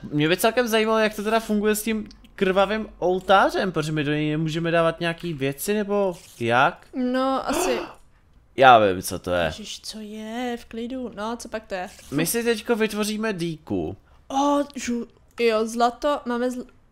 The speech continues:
Speaker 1: Jmenuje
Speaker 2: zlatý
Speaker 1: se
Speaker 2: meč.
Speaker 1: Sacrificial Dagger.
Speaker 2: Jdu
Speaker 1: A
Speaker 2: se
Speaker 1: tou
Speaker 2: kouknout.
Speaker 1: dýkou do sebe budeme bodat.
Speaker 2: Fuj.
Speaker 1: A tím do toho budeme dávat krev.
Speaker 2: Fuj. <laughs>
Speaker 1: Jo, je to divný.
Speaker 2: To je divný.
Speaker 1: Jdem to vykraftit.
Speaker 2: A
Speaker 1: Potřebujeme
Speaker 2: zlatý meč nemám.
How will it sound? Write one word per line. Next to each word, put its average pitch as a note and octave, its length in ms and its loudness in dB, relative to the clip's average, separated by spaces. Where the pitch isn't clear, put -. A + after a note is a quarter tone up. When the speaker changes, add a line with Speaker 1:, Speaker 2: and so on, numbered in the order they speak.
Speaker 1:
Jmenuje D#3 340 2
Speaker 2:
zlatý D#4 160 0
Speaker 1:
se C4+ 120 0
Speaker 2:
meč. B3+ 180 2
Speaker 1:
Sacrificial E3+ 1000 0
Dagger. G#2+ 560 0
Speaker 2:
Jdu C4 100 -2
Speaker 1:
A - 60 4
Speaker 2:
se D#4+ 60 0
Speaker 1:
tou F#3+ 140 4
Speaker 2:
kouknout. G3 220 2
Speaker 1:
dýkou A2 540 -2
do B2 180 -2
sebe D3 220 -4
budeme C#3+ 260 -2
bodat. F#2+ 540 -4
Speaker 2:
Fuj. G#3 560 -6
Speaker 1:
A B2+ 100 2
tím D3+ 240 -2
do D3+ 100 -2
toho D3 200 0
budeme C#3 300 0
dávat B2+ 440 4
krev. G#2 460 0
Speaker 2:
Fuj. G#3 540 -10
<laughs> C4 400 -4
Speaker 1:
Jo, C#3+ 340 6
je C#3 160 2
to C#3+ 140 2
divný. G2 460 -2
Speaker 2:
To - 60 -8
je A#3 80 0
divný. G3 360 -6
Speaker 1:
Jdem F#3 180 6
to B3 100 0
vykraftit. A3+ 760 -2
Speaker 2:
A - 100 -2
Speaker 1:
Potřebujeme E3 840 2
Speaker 2:
zlatý C4 340 -4
meč C#4+ 240 -8
nemám. G3 260 -10